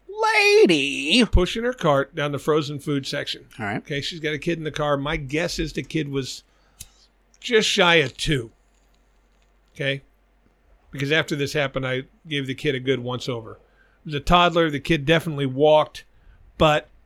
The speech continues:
Speaker 2: it was a baby, okay? The baby reached in the cart and pulled something out and threw it on the ground. Like kids would do, right?
Speaker 1: Yeah.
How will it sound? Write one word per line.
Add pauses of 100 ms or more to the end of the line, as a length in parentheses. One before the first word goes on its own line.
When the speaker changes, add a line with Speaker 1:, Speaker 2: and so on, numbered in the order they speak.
(640)
Speaker 2:
it
was
a
baby, (320)
okay? (1000)
The
baby
reached
in
the
cart
and
pulled
something
out (460)
and
threw
it
on
the
ground. (1500)
Like
kids
would
do,
right? (200)
Speaker 1:
Yeah.